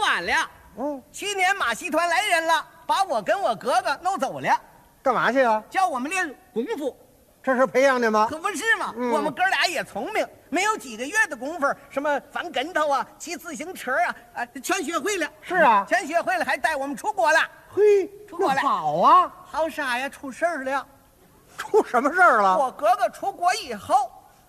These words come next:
Speaker 1: 跟一个外国母猴勾搭上了。
Speaker 2: 啊。
Speaker 1: 他们在外国定居了。
Speaker 2: 哦。
Speaker 1: 据说连绿卡都拿下来了。
Speaker 2: <laughs>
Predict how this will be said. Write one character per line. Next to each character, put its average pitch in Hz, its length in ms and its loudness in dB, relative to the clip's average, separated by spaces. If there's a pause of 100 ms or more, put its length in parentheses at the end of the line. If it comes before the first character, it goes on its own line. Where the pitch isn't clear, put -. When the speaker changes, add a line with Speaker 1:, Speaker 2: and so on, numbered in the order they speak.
Speaker 1:
跟 381 180 -6
一 381 80 -10
个 403 120 0
外 392 280 4
国 339 280 2
母 339 260 -2
猴 311 240 0
勾 285 300 -2
搭 330 100 2
上 285 220 6
了。 240 160 2 (100)
Speaker 2:
啊。 311 380 6 (2500)
Speaker 1:
他 359 160 2
们 392 140 2
在 330 220 2
外 392 240 6
国 302 200 2
定 349 260 -4
居 254 200 -8
了。 427 220 2 (160)
Speaker 2:
哦。 302 520 2
Speaker 1:
据 370 200 -4
说 339 200 4
连 359 240 4
绿 370 80 -6 (160)
卡 262 320 2
都 302 80 2 (140)
拿 330 220 8
下 311 120 4
来 302 140 6
了。 294 260 8
Speaker 2:
<laughs> 370 800 4